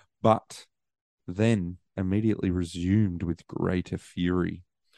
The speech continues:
During the whole episode, the black giant maintains a menacing stance, not only toward his rival, but also toward the large audience witnessing the spectacle. Both actors watch each other constantly,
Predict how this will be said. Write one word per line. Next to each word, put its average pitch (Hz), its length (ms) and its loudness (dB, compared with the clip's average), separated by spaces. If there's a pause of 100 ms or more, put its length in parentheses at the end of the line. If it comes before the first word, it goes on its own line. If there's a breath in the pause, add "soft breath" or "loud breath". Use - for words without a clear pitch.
(360 soft breath)
During 147 360 2
the 127 80 4
whole 123 360 2
episode, 92 600 -4
the 113 80 -6
black 98 340 -2
giant 98 340 2
maintains 95 640 -2
a 90 40 -2
menacing 87 520 -4
stance, 87 640 -6 (440 loud breath)
not 104 280 4
only 117 300 4
toward 95 320 2
his 87 160 -2
rival, 92 580 0 (380 loud breath)
but 98 80 2
also 104 300 4
toward 98 340 2
the 87 100 2
large 92 560 2
audience 104 540 2
witnessing 92 480 -4
the 80 80 -6
spectacle. - 580 -8 (2500)
Both 85 380 2
actors 90 380 -6
watch 87 340 -4
each 95 220 -8
other 90 160 -2
constantly, 101 680 -12